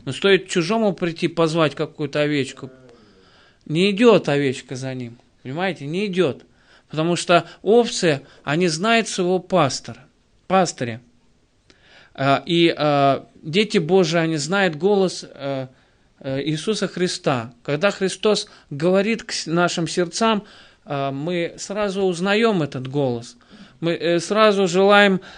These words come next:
э, пойти, последовать за Ним. Но, знаете, иногда бывает такая ситуация, что какая-то суета, скорбь, она настолько нас, э, может быть, окружает,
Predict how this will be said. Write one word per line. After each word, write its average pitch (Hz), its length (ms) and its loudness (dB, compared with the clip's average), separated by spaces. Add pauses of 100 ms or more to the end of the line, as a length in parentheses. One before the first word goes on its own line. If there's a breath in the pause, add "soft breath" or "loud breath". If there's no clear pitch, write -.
(220 loud breath)
э, 151 420 2 (240)
пойти, 185 560 2
последовать 165 840 2
за 151 180 -2
Ним. 131 300 -6 (1040 loud breath)
Но, 151 120 -2
знаете, 196 380 2
иногда 165 340 2
бывает 175 480 2
такая 170 300 0
ситуация, 180 520 -2
что 156 400 0 (260 loud breath)
какая-то 196 380 0
суета, 180 540 4
скорбь, 175 540 2 (260 loud breath)
она 156 400 -2
настолько 185 720 -4 (280 soft breath)
нас, 156 380 0
э, 139 500 0
может 147 240 -4
быть, 147 200 -6
окружает, 185 720 4